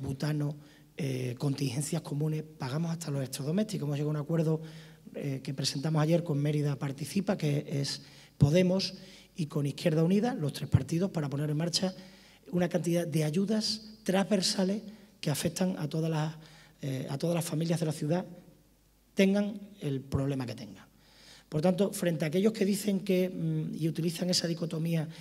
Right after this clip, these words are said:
de recursos para uno que se le quitan a, a otros, es falso. Y ahí tenemos que ser muy contundentes.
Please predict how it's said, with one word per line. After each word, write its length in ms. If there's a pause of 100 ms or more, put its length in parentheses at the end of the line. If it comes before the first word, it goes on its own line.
(160)
de 160
recursos 540
para 260
uno 320 (160)
que 80
se 140
le 80
quitan 240
a, 260
a 180
otros, 520
es 180
falso. 460 (500)
Y 80
ahí 120
tenemos 260
que 80
ser 160
muy 160
contundentes. 580